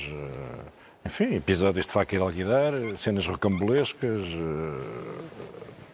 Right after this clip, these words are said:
sobre as quais as versões divergem, os, eh, as,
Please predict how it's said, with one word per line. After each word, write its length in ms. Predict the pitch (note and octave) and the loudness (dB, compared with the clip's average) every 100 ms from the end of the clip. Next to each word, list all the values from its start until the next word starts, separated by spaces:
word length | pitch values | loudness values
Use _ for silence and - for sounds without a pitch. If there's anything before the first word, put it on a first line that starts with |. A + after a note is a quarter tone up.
| - - - _ _ _ - - - - | -20 -20 -20 _ _ _ -20 -20 -20 -2
sobre 200 | - G2+ | 2 4
as 80 | - | 6
quais 320 | A2+ G#2+ F2 D#2+ E2+ D2+ E2+ E2+ F2+ | 6 6 2 -2 -6 -4 -6 -4 -2
as 100 | F2+ | 0
versões 380 | G2+ - A2 F2+ | 0 2 0 2
divergem, 760 | G2 C3 D#3+ C#3+ C#3 C3 A2 - - - - - - - - | 2 4 4 2 -2 -4 -8 -14 -20 -18 -16 -18 -20 -16 -6
os, 580 | F2+ F2+ F2+ D#2+ D2+ D#2+ | -2 0 0 -2 -4 -4
eh, 640 | E2 E2 D#2+ D#2+ D#2+ D#2 | -2 -2 -2 -2 -2 -2
as, 140 | D#2+ | -6